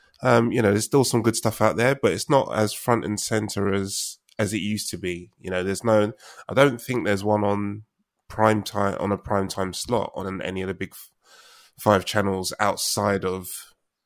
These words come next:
sorry, I'm gonna have to say it, Missus Brown's Boys,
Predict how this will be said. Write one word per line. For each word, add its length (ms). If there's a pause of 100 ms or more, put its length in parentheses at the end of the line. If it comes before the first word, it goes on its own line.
(360)
sorry, 460
I'm 80
gonna 140
have 100
to 80
say 260
it, 140 (100)
Missus 340
Brown's 600 (160)
Boys, 440